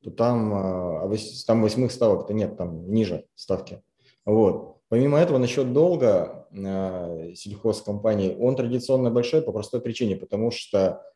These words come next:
долги субсидируются, их обслуживать легко. Вот. Поэтому здесь, э, присоединюсь, э, к мнению Александра, скорее, там,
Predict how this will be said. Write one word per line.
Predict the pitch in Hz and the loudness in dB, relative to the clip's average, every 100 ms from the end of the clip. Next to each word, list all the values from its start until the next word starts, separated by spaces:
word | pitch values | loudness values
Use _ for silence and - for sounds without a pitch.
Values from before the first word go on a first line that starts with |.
| - | -4
долги | 104 120 131 | 0 2 0
субсидируются, | 107 - 120 160 156 113 - 95 71 - _ _ - | -4 -6 0 2 4 4 0 -4 -6 -10 _ _ -8
их | 113 | -4
обслуживать | 113 - 123 117 98 101 | -4 -2 -2 0 -2 -4
легко. | 98 - 92 80 - _ _ _ _ | -8 -2 -2 -2 -12 _ _ _ _
Вот. | 95 98 85 - - - - - | -2 0 0 -6 -20 -20 -20 -4
Поэтому | 113 123 160 160 | 2 2 4 4
здесь, | 139 156 143 - - - | 4 4 2 0 -8 -8
э, | 101 101 - _ _ - 92 | -10 -10 -14 _ _ -10 -8
присоединюсь, | - 110 - 120 127 131 104 - - - | -2 -2 0 -2 0 0 0 -4 -8 -2
э, | 98 92 85 82 - _ | 0 0 -4 -6 -14 _
к | - 95 92 | -6 -4 -2
мнению | 95 110 104 101 | -2 0 0 0
Александра, | 104 104 120 123 90 | -4 -4 -4 -2 -6
скорее, | - 92 101 92 | -6 -2 -2 -2
там, | - - | -6 -18